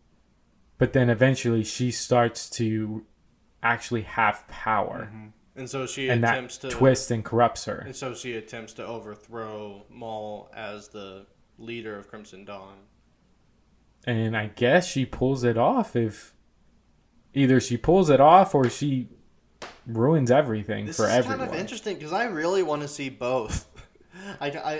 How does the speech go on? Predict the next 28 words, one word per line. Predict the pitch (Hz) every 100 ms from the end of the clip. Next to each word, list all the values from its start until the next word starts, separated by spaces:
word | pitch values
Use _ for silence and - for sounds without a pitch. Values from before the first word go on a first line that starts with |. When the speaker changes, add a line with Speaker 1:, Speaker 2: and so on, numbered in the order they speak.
| -
Speaker 2:
I | 147
wanna | 156 175 156
know | 143 151 147
what | 139
the | 139
story | 135 143 135 135
would | 127 117
go | 120 127
like | 120 113 -
either | 127 120 117
way. | 110 113 107 101 - _ _ _
And | 120 113
so | 123
this | 123
would | 143
be, | 135 131
that's | 123 95
a | 113
Speaker 1:
Mm-hmm. | 107
Speaker 2:
good | 123
example | 120 107 113 107 123 113
of, | 104
like, | 107 107
a | 107
Star | - 117 110
Wars | 110 107 107
what | 110 104
if. | 101 101 101